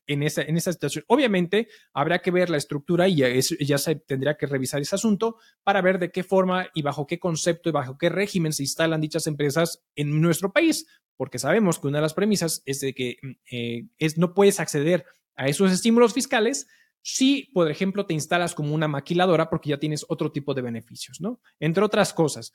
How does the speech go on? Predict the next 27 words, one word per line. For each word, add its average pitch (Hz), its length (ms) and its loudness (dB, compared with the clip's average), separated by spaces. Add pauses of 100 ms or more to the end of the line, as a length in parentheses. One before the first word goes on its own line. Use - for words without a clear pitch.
(140)
pero 180 140 0
al 160 80 2
final 202 220 2
son 208 160 4
puntos 196 320 0
finos 196 360 2
y 170 60 4
él 165 100 2
salgo 170 280 2
una 170 180 0
movida 160 320 0
muy 156 160 0
interesante 143 480 -2
de 147 60 2
estas 147 180 -2
empresas 151 260 -2
para 135 220 -2
poder 135 240 2
aprovechar, 151 460 0
pues, 196 160 -2
el 170 80 -2
conflicto 156 340 -4
que 185 100 -4
existe 175 360 -2
y - 20 2
poder 139 260 0
acercar 143 480 -2